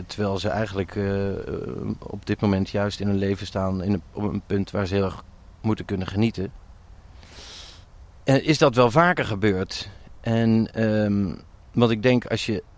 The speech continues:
een parallel naar het, naar de geschiedenis kan trekken, dat dat kan helpen om met het heden en de toekomst om te gaan. En toen kwam ik bij een nummer uit in de niet zo heel verre historie. Ik was acht jaar oud toen het nummer uitkwam.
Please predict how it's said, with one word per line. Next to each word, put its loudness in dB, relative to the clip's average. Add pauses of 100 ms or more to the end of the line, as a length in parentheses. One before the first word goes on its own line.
(140)
een 0
parallel 4
naar 4
het, -2 (100)
naar 2
de -2
geschiedenis 0
kan 0
trekken, -2
dat -2
dat -6 (240)
kan 2
helpen 4
om 2
met 4
het -2
heden 2
en -2
de -4
toekomst -4
om -4
te -10
gaan. -4 (2000)
En -6
toen -6
kwam 6
ik 4
bij 6
een 6
nummer 6
uit -2
in 0
de 2
niet 4
zo 2
heel 2
verre -2
historie. -2
Ik -8
was -6
acht -4
jaar -2
oud -4
toen -4
het -4
nummer 0
uitkwam. -4